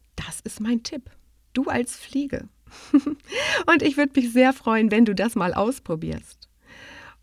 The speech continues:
Und wenn du den Tipp gut findest, dann teil ihn doch auch gerne. Erzähl Freunden oder Freundinnen davon oder teil ihn in den sozialen Medien. Teil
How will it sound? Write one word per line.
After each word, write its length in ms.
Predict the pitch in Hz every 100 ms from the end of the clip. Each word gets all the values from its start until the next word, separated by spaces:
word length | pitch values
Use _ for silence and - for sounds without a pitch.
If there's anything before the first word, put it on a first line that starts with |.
| _ -
Und 80 | 202
wenn 120 | 220
du 80 | 254
den 160 | 240
Tipp 220 | 240 226 -
gut 220 | 294 -
findest, 560 | - 185 185 240 - _ _ _ _ _ -
dann 260 | 269 277
teil 360 | - - 214 220
ihn 160 | 165 165
doch 220 | 160 -
auch 200 | 160 -
gerne. 440 | 170 165 165 185 _ - - -
Erzähl 460 | 214 220 247 240
Freunden 400 | 247 - 262 269
oder 160 | 240 214
Freundinnen 580 | - 196 214 226 214 208
davon 500 | 196 190 190 190 196 - - -
oder 400 | 185 185 170 170
teil 320 | - 226 220
ihn 140 | 202
in 100 | 196
den 160 | 185 180
sozialen 540 | 180 175 - 170 165
Medien. 500 | 180 202 185 175 165 185 - -
Teil 280 | - 262 320